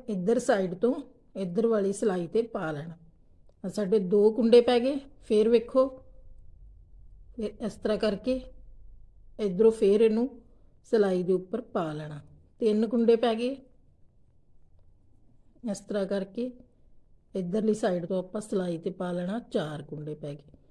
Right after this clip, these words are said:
ਇਹ ਵੀ ਸਾਡੇ ਕੁੰਡੇ ਜਿਹੜੇ ਸਿੱਧੀ ਸਾਈਡ ਦੇ ਪੈਣਗੇ, ਸਿੰਗਲ ਧਾਗੇ ਨਾਲ ਹੀ ਇਹ ਕੁੰਡੇ ਪੈਂਦੇ ਜਾਣੇ ਆ। ਇੱਧਰਲੀ ਸਾਈਡ 'ਤੇ ਜੇ ਤੁਸੀਂ ਡਬਲ ਉਨ ਰੱਖਣੀ ਆ ਤੇ ਰੱਖ ਸਕਦੇ ਹੋ, ਨਹੀਂ ਤੇ ਸਿੰਗਲ ਰੱਖ ਕੇ ਵੀ ਪਾ ਸਕਦੇ ਹੋ।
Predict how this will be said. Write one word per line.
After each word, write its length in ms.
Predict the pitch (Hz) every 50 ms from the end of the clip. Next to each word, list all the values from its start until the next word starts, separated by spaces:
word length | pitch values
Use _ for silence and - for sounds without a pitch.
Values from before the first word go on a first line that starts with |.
| - _ _ - _ -
ਇਹ 140 | 330 233 226
ਵੀ 120 | 233 277
ਸਾਡੇ 300 | 277 254 294 262 233 254
ਕੁੰਡੇ 320 | 240 247 262 226 214 214 208
ਜਿਹੜੇ 200 | 196 220 226 247
ਸਿੱਧੀ 380 | 247 247 - 208 160 170 226 262
ਸਾਈਡ 300 | 233 277 254 233 233 208
ਦੇ 100 | 220 226 220
ਪੈਣਗੇ, 480 | 220 226 220 220 240 240 240 262 269
ਸਿੰਗਲ 500 | 254 269 - - 202 202 202 202 220 226
ਧਾਗੇ 340 | 233 254 254 233 214 226 226
ਨਾਲ 260 | 208 208 196 202 208
ਹੀ 120 | 220 220 233
ਇਹ 80 | 247
ਕੁੰਡੇ 300 | 240 - 226 214 202 202
ਪੈਂਦੇ 360 | 196 196 202 190 190 175 185 190
ਜਾਣੇ 280 | 185 202 202 202 214 233
ਆ। 80 | 269 330 - - - - - - -
ਇੱਧਰਲੀ 400 | - 214 220 202 262 247 262 269 262
ਸਾਈਡ 280 | 254 269 233 220 208
'ਤੇ 120 | 214 240 240
ਜੇ 140 | 208 226 226
ਤੁਸੀਂ 280 | 220 - - - 269 226
ਡਬਲ 340 | 190 208 190 180 208 214
ਉਨ 200 | 220 214 214 220
ਰੱਖਣੀ 420 | 220 220 233 233 - 233 202 196 208
ਆ 80 | 208
ਤੇ 120 | 208 190 226
ਰੱਖ 220 | 214 220 214 214
ਸਕਦੇ 400 | - - 214 175 165 175 190 214 247
ਹੋ, 120 | 311 311 - - - - - - _ _ _ -
ਨਹੀਂ 200 | 247 220 220 214
ਤੇ 140 | 202 233 233
ਸਿੰਗਲ 440 | 226 - 277 180 196 190 202 185 190
ਰੱਖ 240 | 226 226 226 220
ਕੇ 140 | - 254 208
ਵੀ 140 | 196 208 247
ਪਾ 260 | - - 262 190 165 165
ਸਕਦੇ 420 | - - 143 - 143 135 151 151
ਹੋ। 80 | 165 170